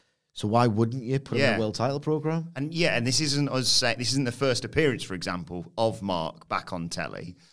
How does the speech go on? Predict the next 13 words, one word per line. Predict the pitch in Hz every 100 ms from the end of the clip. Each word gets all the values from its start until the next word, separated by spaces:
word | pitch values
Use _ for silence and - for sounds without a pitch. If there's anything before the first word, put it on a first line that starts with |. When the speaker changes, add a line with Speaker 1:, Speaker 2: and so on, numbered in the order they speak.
| _
Speaker 2:
Like, | 117 113 113
when | 147
they | 156 131
announced | 123 117 87 - - -
it's | 95
gonna | 107 98
be | 87 92 90
Mark | 87 98 90 -
versus | 90 - 85
Jay | 98 90
Lethal, | 90 90 90 67 - - _ _ _ -
I |
went, | 104 92